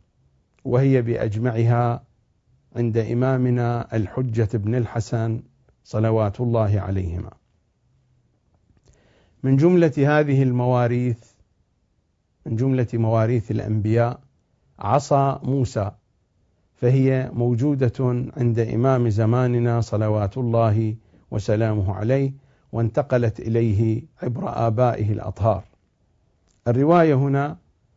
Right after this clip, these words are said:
تتحدث عن عصا موسى. إمامنا الباقر عليه السلام يقول: "كان عصا موسى عليه السلام لآدم"،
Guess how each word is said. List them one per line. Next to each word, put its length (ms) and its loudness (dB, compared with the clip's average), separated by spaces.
تتحدث 720 -4
عن 180 -2
عصا 360 -2
موسى. 400 -6
إمامنا 420 2
الباقر 520 0
عليه 360 0
السلام 640 -2
يقول: 460 -6
"كان 280 2
عصا 460 0
موسى 400 -2
عليه 500 -2
السلام 520 -2
لآدم"، 640 0